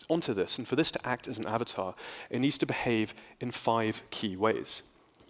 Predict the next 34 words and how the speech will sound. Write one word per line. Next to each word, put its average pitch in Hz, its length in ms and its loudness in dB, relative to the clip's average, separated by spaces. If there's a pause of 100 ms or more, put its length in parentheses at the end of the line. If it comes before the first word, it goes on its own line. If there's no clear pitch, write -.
(1400)
Most 117 260 0
business 113 220 -2
software 98 360 -2
breaks 92 280 -4
these - 240 -10
rules. 104 320 -6 (400)
There 147 100 6
should - 180 0
only 190 180 6
be 143 160 2
precisely 131 600 2
one 110 200 0
focus. - 540 -4 (580)
Is 139 180 4
that 123 160 -2 (100)
always 139 420 2
true 107 360 -2 (320)
in 113 100 -6
your 104 220 0
app? - 220 0 (240)
It 180 60 2
should - 280 2
always 185 320 8
be 147 100 -2
focus, - 640 2
uh, 165 60 2
sorry, - 180 8
always 185 180 10
be - 100 0
obvious 135 360 4
where 123 80 4
your 117 120 2
focus - 400 -2
is. 95 260 2